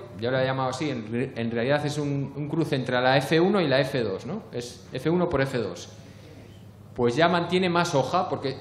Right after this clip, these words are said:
uno de sus padres resiste, entonces ya mejora la resistencia. Si los dos padres, que ya estamos en la F dos, padre y madre, resisten a la enfermedad, ya aguanta el cuarenta y cinco por ciento, casi el cincuenta por ciento de la hoja lo mantiene,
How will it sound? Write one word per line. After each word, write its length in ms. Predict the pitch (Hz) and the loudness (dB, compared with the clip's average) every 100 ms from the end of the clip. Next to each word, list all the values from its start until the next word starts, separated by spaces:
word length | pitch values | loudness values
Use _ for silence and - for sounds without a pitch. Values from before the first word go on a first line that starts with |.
| - | -2
uno 200 | 180 190 | 0 0
de 80 | |
sus 220 | 180 180 - | 0 -2 -2
padres 560 | 185 185 202 214 - 123 | -2 -2 -2 -6 -10 -4
resiste, 480 | 135 135 151 - 110 | -2 2 2 0 -2
entonces 320 | 113 135 139 | -2 0 2
ya 480 | 160 196 - - - | 2 2 -4 -12 -10
mejora 760 | 120 117 - 147 165 180 - - | -4 -2 2 2 2 -2 -6 -10
la 100 | 107 | -4
resistencia. 800 | 127 117 113 107 127 113 - 80 78 - - - - | -4 -4 -8 -8 -6 -6 -8 -12 -14 -16 -18 -20 -14
Si 220 | - 147 | 0 4
los 200 | 139 139 | 6 6
dos 200 | 190 185 | 4 2
padres, 420 | - 196 139 113 | 4 4 4 -2
que 100 | - | -2
ya 100 | 123 | -2
estamos 280 | 147 160 151 | 2 0 0
en 100 | 147 | -2
la 60 | 151 | -4
F 180 | 151 | -2
dos, 320 | 156 131 - - - - - - | -2 -2 -4 -10 -16 -18 -18 -2
padre 260 | 160 165 | 0 2
y 40 | 160 | 0
madre, 540 | 180 170 123 110 - - | -2 -2 -4 -4 -10 -10
resisten 420 | 127 123 156 165 | -6 -4 -2 0
a 60 | 160 | 2
la 60 | |
enfermedad, 520 | 156 160 156 165 196 202 - - - - | 2 0 0 2 2 2 -6 -14 -18 0
ya 160 | 151 | 4
aguanta 680 | 170 175 190 190 214 214 - | 4 4 0 0 -2 -2 -4
el 100 | 165 | -4
cuarenta 300 | 139 143 139 | 2 2 2
y 60 | 143 | -2
cinco 340 | 180 180 185 | -2 -2 -2
por 140 | 180 175 | -4 -4
ciento, 300 | 190 165 143 | -6 -6 -4
casi 200 | 160 180 | -2 -2
el 80 | |
cincuenta 420 | 147 165 170 170 160 | -2 -2 -2 0 -2
por 120 | 156 | -2
ciento 200 | 170 156 | -2 2
de 60 | |
la 80 | 156 | 4
hoja 380 | 185 185 220 - | 4 2 -4 -4
lo 80 | 123 | -4
mantiene, 640 | 127 120 135 156 120 82 | -2 -2 -2 -2 -2 -6